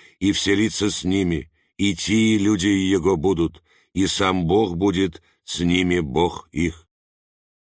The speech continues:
И отъимет Бог всяку слезу от очию их, и смерти не будет к тому, ни плача, ни вопля,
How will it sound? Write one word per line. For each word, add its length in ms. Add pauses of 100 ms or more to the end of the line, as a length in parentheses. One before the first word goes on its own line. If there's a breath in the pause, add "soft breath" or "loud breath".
И 140
отъимет 600
Бог 280
всяку 460
слезу 540
от 260
очию 600
их, 200 (360 loud breath)
и 140
смерти 600
не 200
будет 380
к 60
тому, 440 (360)
ни 180
плача, 560
ни 160
вопля, 500